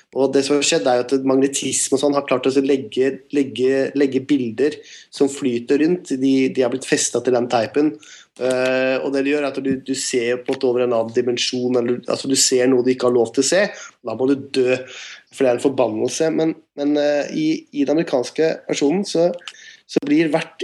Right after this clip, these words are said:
eneste bilde på den videoteipen, det blir forklart. Det gjør det ikke i den, eh, i den originale. Der er det,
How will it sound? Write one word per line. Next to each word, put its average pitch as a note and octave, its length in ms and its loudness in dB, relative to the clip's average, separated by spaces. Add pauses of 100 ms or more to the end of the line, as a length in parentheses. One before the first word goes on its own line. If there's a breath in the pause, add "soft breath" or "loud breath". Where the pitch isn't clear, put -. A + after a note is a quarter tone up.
eneste C#3 480 0
bilde F3 320 0
på D#3+ 80 2
den D3+ 140 2
videoteipen, C3+ 420 0
det C#3+ 120 -2
blir B2 220 2
forklart. G#3 560 -2 (340)
Det C#3+ 120 2
gjør D3 140 4
det C3+ 120 0
ikke - 300 -6
i B2 60 -4
den, C#3 140 0
eh, C3 600 0
i C3 80 0
den B2+ 120 0
originale. C3 540 0
Der D3 220 0
er C#3 100 0
det, E3 80 -2